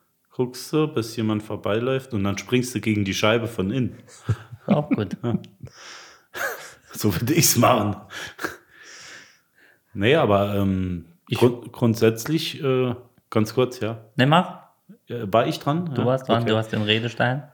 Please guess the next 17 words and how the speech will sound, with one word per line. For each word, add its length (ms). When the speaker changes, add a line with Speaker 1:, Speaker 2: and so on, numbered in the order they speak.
Speaker 1:
Weiß 200
ich 120
nicht 100
mehr, 140
was 180
ich 100
sagen 380
wollte. 280
Speaker 2:
Ach, 280
denn 280
Jens, 480
Speaker 1:
Ja. 200
Speaker 2:
sag 100
ich 140
wieder 160
Dennis. 380
Speaker 1:
Ja. 100